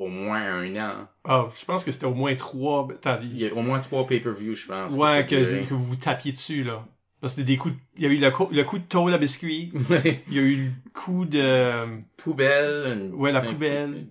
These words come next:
Speaker 1: tôle à biscuits dessus, la poubelle. <laughs> Puis c'était une belle idée. Il y avait, je sais que moi puis Alain, on était des gros fans de lutte,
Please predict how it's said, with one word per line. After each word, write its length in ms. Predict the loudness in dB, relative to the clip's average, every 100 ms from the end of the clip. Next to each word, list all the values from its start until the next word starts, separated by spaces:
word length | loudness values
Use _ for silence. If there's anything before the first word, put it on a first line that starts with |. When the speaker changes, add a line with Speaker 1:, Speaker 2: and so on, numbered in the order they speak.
| -12
Speaker 1:
tôle 240 | -4 0
à 40 | -2
biscuits 320 | -4 -8 -6
dessus, 300 | -6 -8 -10
la 140 | -6 -6
poubelle. 640 | 0 4 4 4 2 0 0
<laughs> 60 |
Puis 140 | 0 2 4 4 2 -20 -20 -20
c'était 240 | -14 -4 -2
une 160 | 0
belle 220 | 0 -2 -2
idée. 240 | -2 -2
Il 140 | 2
y 60 | 4
avait, 120 | 4 2 -18 -14
je 80 |
sais 80 | -6
que 60 | 0
moi 160 | 0
puis 160 | 0 -2
Alain, 300 | -2 0 0 0
on 40 |
était 140 | -2
des 120 | -4 -2
gros 160 | -2
fans 180 | -4 -6
de 100 | -4
lutte, 220 | -2 -4